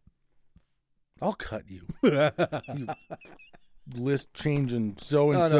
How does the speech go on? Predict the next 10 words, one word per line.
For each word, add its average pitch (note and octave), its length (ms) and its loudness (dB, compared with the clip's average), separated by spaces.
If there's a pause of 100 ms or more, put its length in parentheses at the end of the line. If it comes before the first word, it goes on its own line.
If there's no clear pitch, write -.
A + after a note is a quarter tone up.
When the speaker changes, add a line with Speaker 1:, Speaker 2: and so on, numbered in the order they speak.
(120)
Speaker 1:
so. - 20 -4 (300)
Speaker 2:
it's - 120 -16
fine. G#2 260 -6 (420)
It's B2 180 -14
fine. D3 200 -8 (300)
I'm C3+ 120 -6
sticking - 260 0
to D4+ 80 0
my F#3 140 4
list D#3 420 0